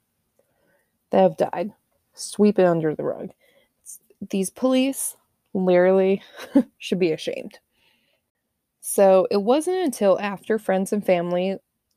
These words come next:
looked into the deaths themselves that police were actually pressured to investigate these suspicious deaths. And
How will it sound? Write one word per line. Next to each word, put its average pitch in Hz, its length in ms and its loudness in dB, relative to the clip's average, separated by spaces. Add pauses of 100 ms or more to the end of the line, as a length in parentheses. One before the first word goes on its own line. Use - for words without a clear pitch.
looked 185 400 -4
into 185 320 -4
the 190 120 -2
deaths 185 380 2
themselves 180 840 -2 (920)
that 190 640 4 (140)
police 220 380 0
were 208 100 0
actually 196 420 -2
pressured 185 640 -2
to 175 260 0
investigate 175 720 -4
these 220 200 -4
suspicious 254 640 -2
deaths. 254 500 0 (920)
And 190 400 2